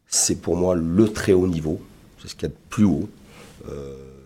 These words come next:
on a un ex-, un sélectionneur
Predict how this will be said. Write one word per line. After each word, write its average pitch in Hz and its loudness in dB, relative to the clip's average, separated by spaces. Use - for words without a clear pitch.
on 78 -2
a 80 0
un 73 -4
ex-, 78 -4
un 76 -4
sélectionneur 82 -2